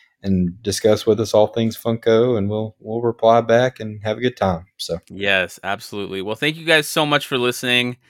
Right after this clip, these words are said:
Speaker 2: That wraps up episode two. We hope you guys enjoyed it. Thank you so much for all the feedback from episode one. Um, we're glad to hear that you guys enjoyed it, and we look forward to recording more episodes for you soon.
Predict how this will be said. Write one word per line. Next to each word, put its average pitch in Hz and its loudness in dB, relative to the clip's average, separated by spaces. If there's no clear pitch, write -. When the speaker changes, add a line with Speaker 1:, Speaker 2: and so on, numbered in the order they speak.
Speaker 2:
That 117 4
wraps 120 6
up 123 2
episode 117 -2
two. 156 0
We 120 -4
hope 123 0
you 117 -10
guys 117 0
enjoyed 113 0
it. 123 2
Thank 139 -4
you 151 -10
so 156 -2
much 147 0
for 135 -2
all 117 4
the 120 -2
feedback 120 2
from 107 -8
episode 110 -2
one. 107 0
Um, 92 2
we're 110 -6
glad 110 0
to 110 -10
hear 117 -8
that 110 -8
you 101 -8
guys 113 -4
enjoyed 104 -8
it, 90 -2
and 98 -4
we 107 -4
look 110 -4
forward 117 0
to 104 2
recording 113 0
more 110 0
episodes 101 -4
for 92 -6
you 87 -4
soon. 92 -10